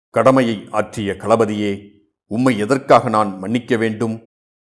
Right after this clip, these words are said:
போர்க்களத்தில் உயிரை விடும் வீரர்கள் அடையும் வீர சொர்க்கம் ஒன்று இருந்தால் அதற்கு நீரும் அவசியம் போய்ச் சேர்வீர்,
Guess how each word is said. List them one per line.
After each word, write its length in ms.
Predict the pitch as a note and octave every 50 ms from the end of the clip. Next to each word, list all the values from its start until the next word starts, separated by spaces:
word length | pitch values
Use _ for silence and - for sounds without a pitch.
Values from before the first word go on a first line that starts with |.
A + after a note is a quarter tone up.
| _ _ _
போர்க்களத்தில் 880 | - B2 C3+ C3+ - - A#2+ A#2 G#2+ - - - G#2 G2 F#2 G2 F#2+ _
உயிரை 340 | - A2 A#2 C3 C3 B2+ A#2+
விடும் 300 | G#2+ G#2+ G2+ G#2 G2+ F#2
வீரர்கள் 560 | E2 G#2 A#2 A2+ A#2+ A2+ - A2 G#2+ G2+ - -
அடையும் 460 | - G#2 G#2 G2+ G2 G2+ F#2 F2+ D#2+
வீர 260 | F2 G#2 A#2+ A#2+ A#2+
சொர்க்கம் 520 | - - A#2 G#2 F#2 F2+ A2+ G2+ F2+ - -
ஒன்று 280 | G2+ G#2+ G#2 G2 G2+ F#2+
இருந்தால் 480 | F#2+ G2 A2 G2+ G#2+ G#2 F#2+ F2 - - - - _ _ _ _ _ _
அதற்கு 480 | - G#2+ G#2+ B2+ A2+ A2+ - - A2 F#2+
நீரும் 480 | F#2 G#2+ A#2 A#2+ A#2+ A2+ A2+ - -
அவசியம் 500 | A2 G2 A2 A#2+ A#2 - C3 A#2 G#2+ G2
போய்ச் 320 | - G#2 G2+ G2 G2+ - A2
சேர்வீர், 340 | G#2 G2 F#2+ G2 F2+ -